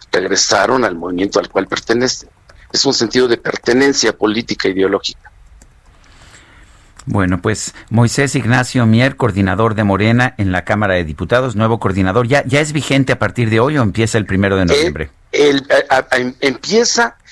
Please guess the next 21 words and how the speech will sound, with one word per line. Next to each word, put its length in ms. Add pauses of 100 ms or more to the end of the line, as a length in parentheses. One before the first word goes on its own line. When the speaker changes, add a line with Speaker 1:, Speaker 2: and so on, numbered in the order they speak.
(120)
Speaker 1:
el, 280
el 100
momento 480
en 100
que 260
sea 320
aceptada 440
la 140
licencia 360
de 120
Mario, 520 (320)
Speaker 2:
Mario 200
Speaker 1:
Mario 240
Speaker 2:
Delgado, 140 (100)
Speaker 1:
Delgado. 300 (480)
Speaker 2:
sí. 40 (160)
Speaker 1:
Seguramente 540
esto 140
será 280
el 100
cuatro, 640